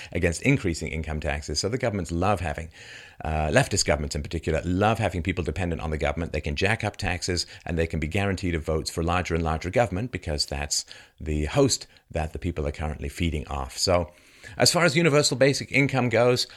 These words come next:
yes, it is a terrible idea. Morally, of course, it requires the initiation of the use of force to shovel money around from one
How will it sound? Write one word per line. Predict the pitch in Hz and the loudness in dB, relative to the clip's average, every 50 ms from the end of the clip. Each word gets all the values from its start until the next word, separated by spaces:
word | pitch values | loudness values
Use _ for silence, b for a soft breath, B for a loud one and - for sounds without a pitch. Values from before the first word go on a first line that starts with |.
| B - | B 0
yes, | - - 117 - - - - | 2 2 2 2 0 -2 0
it | - 131 127 | 2 4 4
is | 123 110 - | 4 2 2
a | 104 92 92 | 2 2 2
terrible | 87 - 85 82 82 78 78 | 2 2 0 2 2 2 0
idea. | 76 73 73 69 69 - | 0 0 -2 -2 -2 0
Morally, | - 139 160 170 160 147 135 127 117 | 4 4 6 6 8 6 6 6 4
of | 95 - | 2 0
course, | - 98 95 87 - | 0 0 0 0 0
it | 87 - | -2 -2
requires | 87 85 - 90 78 78 80 78 | -4 -4 -2 -2 0 0 0 -2
the | - 80 | -2 -2
initiation | 78 80 - - 76 73 78 - - 82 | -2 -2 -2 -2 -4 -4 -4 -4 -4 -6
of | 69 | -4
the | 71 73 | -2 -2
use | 76 76 - - | -2 -2 -2 -4
of | - | -4
force | - 151 156 139 - | -2 0 0 0 0
to | - 82 | -2 -4
shovel | - - 85 80 85 80 | -2 0 0 0 0 0
money | 80 78 76 76 76 | 0 -2 0 -2 -2
around | 69 76 73 73 71 | -2 -2 -2 -2 -4
from | - 80 78 76 | -4 -4 -4 -4
one | 73 78 78 71 | -4 -4 -6 -6